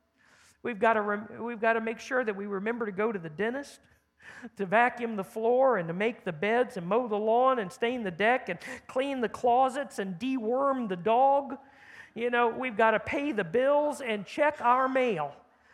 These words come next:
And we gotta do all that stuff. So what's my point? The point is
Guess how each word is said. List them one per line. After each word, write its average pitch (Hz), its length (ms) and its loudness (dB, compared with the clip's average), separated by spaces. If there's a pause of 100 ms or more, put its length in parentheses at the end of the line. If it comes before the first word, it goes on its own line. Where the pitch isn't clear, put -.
(240)
And 247 140 2
we 262 120 -2
gotta 269 360 4
do 359 220 4
all 330 600 4
that 330 340 -6
stuff. - 880 -8 (2250)
So 240 100 -4
what's 262 320 -6
my 247 100 -6
point? 147 480 -10 (1500)
The 208 100 -4
point 320 480 -6
is 240 220 -12